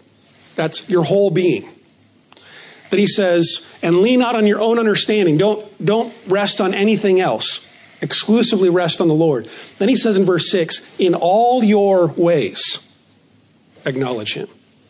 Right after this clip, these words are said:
That's what I mean by exhaustive. In other words, in every aspect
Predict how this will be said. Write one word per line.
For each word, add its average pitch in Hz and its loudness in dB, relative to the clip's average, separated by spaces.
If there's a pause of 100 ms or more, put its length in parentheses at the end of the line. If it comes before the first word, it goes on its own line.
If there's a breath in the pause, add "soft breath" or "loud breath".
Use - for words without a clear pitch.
(1160 soft breath)
That's - -6
what 180 0
I 175 4
mean 170 4
by 151 0
exhaustive. 131 -6
In 165 2
other 190 0
words, 180 0 (520 loud breath)
in 180 0
every 240 0
aspect 185 -4